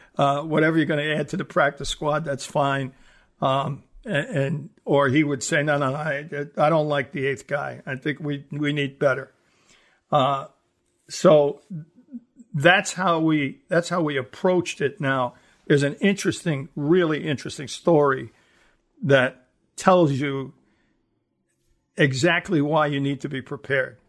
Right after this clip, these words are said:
Um, whoever had Kansas City, I can't remember who the scout was. It might have been Kevin Rogers at the time,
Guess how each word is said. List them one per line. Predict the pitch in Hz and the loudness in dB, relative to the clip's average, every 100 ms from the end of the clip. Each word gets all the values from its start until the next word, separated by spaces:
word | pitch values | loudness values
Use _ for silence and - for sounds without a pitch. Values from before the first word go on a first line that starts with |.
| _ _ _ _ _ _ _ - | _ _ _ _ _ _ _ 0
Um, | 143 135 131 - _ _ _ _ _ | 2 2 0 -10 _ _ _ _ _
whoever | - 180 220 180 170 - - | 4 6 6 2 0 -4 -14
had | - 165 139 | -2 0 0
Kansas | 190 160 147 135 | 0 2 0 -2
City, | 165 147 | 0 2
I | |
can't | 139 170 165 | 0 -2 -2
remember | 151 147 139 127 | -2 -2 -2 -2
who | 143 | -2
the | 127 | -4
scout | - 156 139 139 | -2 0 2 0
was. | 147 135 | -2 -2
It | |
might | 143 147 | -2 -2
have | 135 | -2
been | 139 | -8
Kevin | - 160 143 | -2 -2 -2
Rogers | 127 139 135 131 127 147 | -4 -4 -4 -6 -10 -10
at | - | -12
the | 156 | -10
time, | - 143 139 123 | -2 0 0 -6